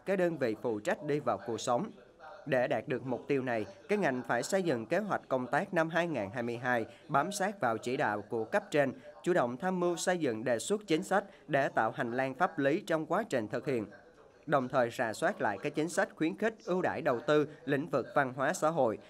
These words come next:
đẩy nhanh tiến độ giải ngân vốn đầu tư công các công trình, dự án của khối,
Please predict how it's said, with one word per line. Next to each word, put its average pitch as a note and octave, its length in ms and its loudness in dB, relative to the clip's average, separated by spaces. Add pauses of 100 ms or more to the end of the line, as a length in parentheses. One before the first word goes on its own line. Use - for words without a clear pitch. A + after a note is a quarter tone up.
(100)
đẩy C#3+ 180 2
nhanh F#3 180 0
tiến G3+ 220 -2
độ A#2+ 220 4 (120)
giải B2 160 2
ngân D3 280 0
vốn D#3+ 280 0
đầu A2+ 160 2
tư C#3 160 0
công B2+ 340 2
các E3 180 -4
công D3 200 2
trình, A2+ 340 0
dự B2 120 0
án B2 320 -4
của A#2+ 140 -4
khối, C#3 320 0